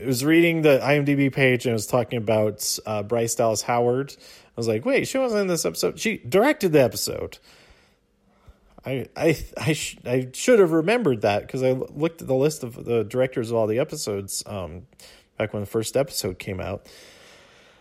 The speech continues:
And, uh, yeah, there's a huge paragraph about,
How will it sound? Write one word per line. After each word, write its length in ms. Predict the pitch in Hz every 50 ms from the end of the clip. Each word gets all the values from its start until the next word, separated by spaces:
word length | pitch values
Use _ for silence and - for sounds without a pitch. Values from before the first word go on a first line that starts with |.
| _ _ _ -
And, 260 | 123 127 127 127 127
uh, 360 | 131 131 127 123 127 127 123 113 -
yeah, 160 | 135 127 123
there's 240 | 120 123 123 117 131
a 100 | 120 117
huge 880 | 110 - - 247 254 254 247 247 240 240 240 233 233 190 185 - - - - - - -
paragraph 800 | - 160 180 190 196 185 175 160 156 135 123 123 139 - - - -
about, 580 | 127 117 120 131 127 127 123 120 - - -